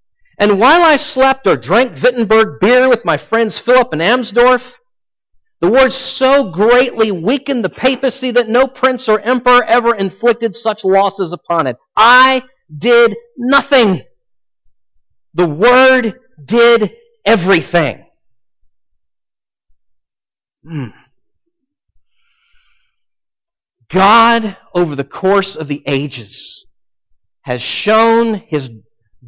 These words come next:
determination and delight to work in and through the most unlikely of means.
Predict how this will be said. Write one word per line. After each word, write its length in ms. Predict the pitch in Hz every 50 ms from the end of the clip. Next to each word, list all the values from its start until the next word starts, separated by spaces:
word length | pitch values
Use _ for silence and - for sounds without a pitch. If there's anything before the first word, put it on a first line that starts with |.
| 110 104
determination 1300 | - 147 143 _ - - - 180 220 269 302 330 320 294 254 190 170 - - - 123 95 95 104 113 123 _ _ _ _ _ _ _ _ _
and 340 | - 156 185 240 269 262 233
delight 680 | 254 262 262 247 202 170 135 117 110 117 - _ - - _ _ _ _ _
to 180 | - - 202 180
work 300 | 160 170 165 151 - - - -
in 480 | 185 220 240 254 269 277 285 285 269 - -
and 180 | 160 160 147
through 560 | 143 - - - 190 180 147 131 127 127 131 135
the 100 | 135 139
most 220 | 139 131 131 - _ -
unlikely 880 | - 190 226 233 233 208 170 165 170 175 170 - - 165 160 151 160 -
of 200 | 143 127 113 110
means. 680 | 110 110 107 - _ _ _ _ - - - - -